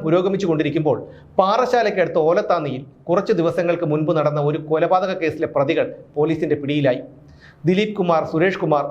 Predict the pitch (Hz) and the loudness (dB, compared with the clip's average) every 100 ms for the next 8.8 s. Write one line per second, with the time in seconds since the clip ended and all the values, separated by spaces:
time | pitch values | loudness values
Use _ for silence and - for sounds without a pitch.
0 | - - 196 226 202 156 - 151 156 156 | -10 -4 -2 0 0 -2 -2 -2 0 2
1 | 139 131 - - 147 147 175 180 170 156 | 0 0 -4 -6 0 2 2 2 -2 -4
2 | 156 147 135 131 - 147 151 - - 143 | -4 -4 -4 -6 -4 -2 -2 -6 -6 -2
3 | 139 151 175 143 143 139 147 - - - | 0 0 -2 0 0 0 -4 -8 -20 -20
4 | - - - - 247 254 196 233 262 247 | -20 -20 -4 2 2 2 2 2 2 2
5 | 196 190 190 165 165 170 160 160 - - | 2 0 2 2 2 0 -2 -6 -14 -2
6 | 170 175 214 214 196 185 175 160 165 160 | 0 2 0 0 0 0 0 2 2 0
7 | 160 143 151 170 180 170 151 147 170 151 | 0 0 -2 -2 -2 0 0 0 0 0
8 | 139 139 135 131 143 139 127 - | 0 -4 -4 -4 -4 -4 -4 -6